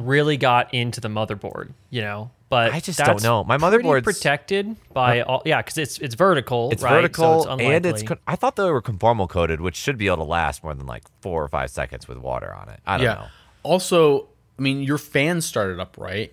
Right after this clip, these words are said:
Speaker 3: And they s-, they
Speaker 2: They started,
Speaker 3: worked
Speaker 2: they started spinning faster, so something was overheating.
Speaker 3: Uh,
Speaker 2: Um,
Speaker 3: no, that can also just mean that the, the fan control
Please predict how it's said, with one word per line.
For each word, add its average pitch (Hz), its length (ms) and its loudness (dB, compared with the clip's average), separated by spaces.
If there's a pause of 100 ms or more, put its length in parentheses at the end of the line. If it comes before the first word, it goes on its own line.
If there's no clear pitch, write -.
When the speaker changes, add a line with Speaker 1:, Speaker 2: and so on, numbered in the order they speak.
(100)
Speaker 3:
And 101 100 -8
they 104 80 -6
s-, - 220 -10
they 110 240 -2
Speaker 2:
They 120 100 0
started, 135 300 2
Speaker 3:
worked 110 100 -4
Speaker 2:
they 117 80 2
started 110 300 2
spinning 92 300 -4
faster, 85 460 -2
so 85 120 -8
something 165 280 0
was 113 120 0
overheating. 82 640 -4 (600)
Speaker 3:
Uh, 143 300 4
Speaker 2:
Um, 147 80 -2
Speaker 3:
no, 156 460 2
that 151 160 0
can 165 100 -4
also 143 220 -4
just 120 160 -8
mean 117 280 -4
that 104 300 -2 (140)
the, 104 600 -2 (420)
the 107 120 -2
fan 107 260 -4
control 139 480 -4